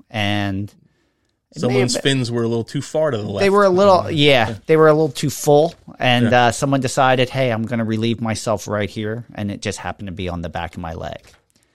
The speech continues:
Speaker 1: And, uh, that's a really horrible feeling, knowing, like, what am I going to,
Speaker 2: Yeah.
Speaker 1: like, and like, I turned around to see what was going on, and that didn't,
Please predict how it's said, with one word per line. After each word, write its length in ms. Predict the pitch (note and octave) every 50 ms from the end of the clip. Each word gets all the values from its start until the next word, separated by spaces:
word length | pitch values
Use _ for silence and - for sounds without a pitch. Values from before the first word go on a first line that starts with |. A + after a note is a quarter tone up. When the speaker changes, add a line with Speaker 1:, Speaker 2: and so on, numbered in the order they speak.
| _ _ _ _ _ _ _ _ _ _ _
Speaker 1:
And, 400 | - G2 G2 G2 G2 F#2 F#2 -
uh, 240 | G2+ G2 F#2+ F#2 - -
that's 180 | - D3 D3 -
a 40 | E3+
really 240 | - E3+ F3+ E3+ E3
horrible 400 | C3+ A#2 C#3+ D3+ C#3+ C3 B2+ B2
feeling, 420 | - - C3+ C3 B2+ A#2+ G#2+ G2+
knowing, 300 | G2+ G#2 G2+ G2+ G#2 G#2
like, 180 | G2+ F#2+ F#2+ -
what 320 | - G2 F#2 G#2 G#2+ G#2
am 120 | G#2+ G#2+ G#2
I 80 | G2+ F#2+
going 320 | F#2 - G2+ G2 G2 F#2+ -
to, 140 | - - F#2
Speaker 2:
Yeah. 200 | F2+ C3+ - F#2 - _ _ _ _ _ _ _
Speaker 1:
like, 260 | A#2+ B2 B2 A#2+ - _ _ _ _ _ _ _ _ _ _ _ _
and 440 | - F#3+ G#3+ A3+ A3+ G#3+ G3+ D3+ - - _ _ _ _ _ _ _ _ -
like, 220 | C#3 D3+ D3 C3+ B2
I 120 | B2 B2+
turned 340 | A#2 - - D#3+ F3+ F3+ D#3+
around 380 | D3 B2+ C3+ C#3 C#3 C#3 C3
to 80 | A2+ A2
see 220 | - - - B2
what 280 | A#2 G#2 A2+ B2 A2+ -
was 160 | G#2 G#2+ G#2
going 340 | - - G#2+ G#2 F#2+ F#2 F#2
on, 380 | G2+ G#2+ G#2+ F#2 E2 D#2+ D#2 -
and 220 | - F2 F#2 F2+
that 160 | F#2 F2+ -
didn't, 220 | - F#2 F#2 F2+